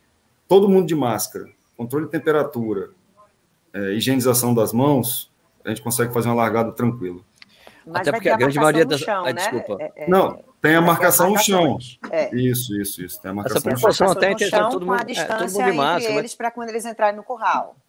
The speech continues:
Speaker 3: todo mundo vacinado, muita gente já vai tá com duas doses de vacina também, né?
Speaker 2: Aqui a
Speaker 3: Mas eu já
Speaker 2: vacinação tá
Speaker 3: tomei
Speaker 2: bem,
Speaker 3: duas, né?
Speaker 2: bem,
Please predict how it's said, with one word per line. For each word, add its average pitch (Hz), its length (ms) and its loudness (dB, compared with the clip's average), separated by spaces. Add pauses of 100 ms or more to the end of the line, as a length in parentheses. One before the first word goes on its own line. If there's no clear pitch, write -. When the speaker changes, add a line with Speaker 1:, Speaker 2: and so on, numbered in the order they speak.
(340)
Speaker 3:
todo - 160 -12
mundo 160 140 -10
vacinado, 117 520 -6
muita 127 320 -10
gente 117 220 -8
já 117 100 -8
vai 107 160 -8
tá 110 120 -12
com 107 120 -12
duas 101 240 -10
doses 101 220 -8
de 92 60 -20
vacina 87 580 -16
também, 98 400 -20
né? 104 300 -20
Speaker 2:
Aqui - 200 -4
a 320 60 -2
Speaker 3:
Mas 320 160 -4
eu - 100 -2
já - 60 -6
Speaker 2:
vacinação 285 220 -6
tá 277 80 -6
Speaker 3:
tomei - 160 -6
Speaker 2:
bem, - 100 -8
Speaker 3:
duas, - 140 -10
né? 294 240 -12
Speaker 2:
bem, 240 1000 -10